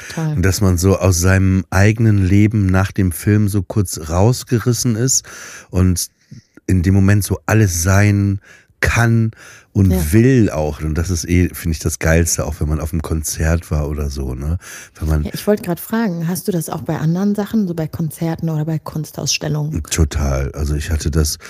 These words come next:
Speaker 2: also wo es sehr stark auch war, ich war, äh, letztes Jahr im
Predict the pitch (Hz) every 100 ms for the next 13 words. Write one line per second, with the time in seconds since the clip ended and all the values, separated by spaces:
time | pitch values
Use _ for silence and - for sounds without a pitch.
0 | - - - 73 76 69 82 73 73 87
1 | 85 - 80 80 85 65 80 - 80 78
2 | 76 - 76 73 73 76 73 71 73 -
3 | - - - 82 - 85 - 76 73 73
4 | 76 73 71